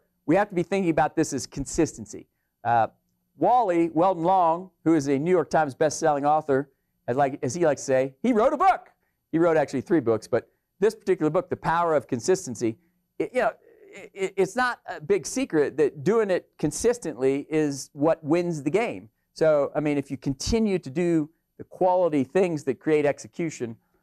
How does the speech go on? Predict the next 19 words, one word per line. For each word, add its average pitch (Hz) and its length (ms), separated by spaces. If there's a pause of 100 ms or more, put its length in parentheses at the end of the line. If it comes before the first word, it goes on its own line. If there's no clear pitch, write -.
what 151 200
you're 147 60
gonna 143 160
end 151 260
up 135 160
with 123 260
is 117 120
you're 120 80
gonna 127 140
end 131 240
up 127 120
with 113 100
a 104 40
culture 135 500
that 113 160
understands 127 760
how 131 220
to 135 100
execute. - 460